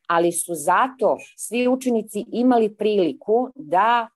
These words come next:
postavljaju pitanja u Google učionicama, da komuniciraju dvadeset i četiri sata sa nastavnicima,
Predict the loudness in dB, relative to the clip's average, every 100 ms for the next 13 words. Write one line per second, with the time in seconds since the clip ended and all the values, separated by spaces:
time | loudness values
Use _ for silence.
0 | -4 -2 -2 -4 -4 0 2 0 0 -6
1 | -2 -2 0 -2 -2 -2 -2 -4 -4 -4
2 | -8 -8 -6 -6 -4 -2 -2 -6 -6 -2
3 | 2 4 4 2 -2 -6 0 2 2 0
4 | -2 -10 -10 0 0 0 -4 -6 -4 0
5 | 2 2 -2 -8 -16 _ -10 -4 0 -2
6 | -4 -6 -6 -6 -10 -12 -12 -10 -10